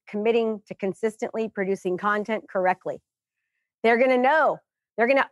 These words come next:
put it together. "Oh, that's that real estate agent that I saw do that video. Oh, now she's interviewing the local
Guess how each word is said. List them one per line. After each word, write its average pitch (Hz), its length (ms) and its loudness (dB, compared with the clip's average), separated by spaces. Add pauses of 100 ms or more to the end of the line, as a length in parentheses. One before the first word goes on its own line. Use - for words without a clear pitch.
(120)
put 285 100 2
it 285 100 -4
together. 269 380 2 (160)
"Oh, 508 220 4
that's 302 220 -2
that 339 180 0
real 392 180 2
estate 311 200 0
agent 233 200 0
that 220 80 2
I 226 120 2
saw 294 240 0
do 277 80 -2
that 277 180 2
video. 294 380 2
Oh, 302 340 0 (300)
now 262 180 0
she's 320 240 0
interviewing 311 460 2
the 277 80 2
local 285 480 0